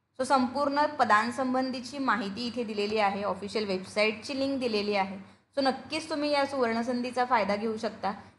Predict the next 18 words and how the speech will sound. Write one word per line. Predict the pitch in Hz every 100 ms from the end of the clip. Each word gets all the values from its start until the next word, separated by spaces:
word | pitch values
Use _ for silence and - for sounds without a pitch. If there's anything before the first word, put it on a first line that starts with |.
| -
दिलेल्या | 226 226 254
माहिती | 262 233 240 233 294
व्यतिरिक्त | 285 269 277 262 - 320
अजूनही | 294 220 208 254 302
काही | 302 285 285
प्रश्न | 277 226 - 247
असतील, | 240 240 269 262
डाऊट | 226 208 233
असतील, | 226 226 233
तर |
तुम्ही | 233 240
कमेंट | 240 240 240 269
बॉक्समध्ये | 262 262 269 247
जे | 196
आहे | 175 185 185
ते |
विचारू | 285 226 175 175
शकता. | 175 - -